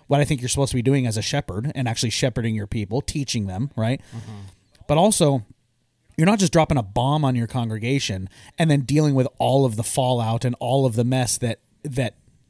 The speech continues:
Speaker 1: that can happen,
Speaker 2: Yeah.
Speaker 1: right? Because you don't know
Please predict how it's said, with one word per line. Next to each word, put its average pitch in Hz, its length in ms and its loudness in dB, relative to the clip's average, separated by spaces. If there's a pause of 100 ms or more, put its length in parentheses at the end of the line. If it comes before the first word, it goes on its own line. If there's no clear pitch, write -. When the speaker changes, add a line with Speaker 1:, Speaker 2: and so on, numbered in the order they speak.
(100)
Speaker 1:
that 156 220 0
can 127 100 -4
happen, 160 440 -2
Speaker 2:
Yeah. 127 160 -4
Speaker 1:
right? 160 100 4
Because 190 260 4
you 254 80 6
don't 233 200 0
know 180 500 2